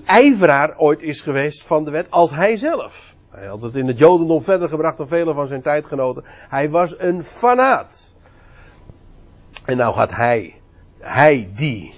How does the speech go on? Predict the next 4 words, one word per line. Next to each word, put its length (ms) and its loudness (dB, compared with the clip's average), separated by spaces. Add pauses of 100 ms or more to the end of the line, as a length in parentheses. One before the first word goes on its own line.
(260)
zo 300 6
in 300 -4
dat 400 -4
Jodendom 840 2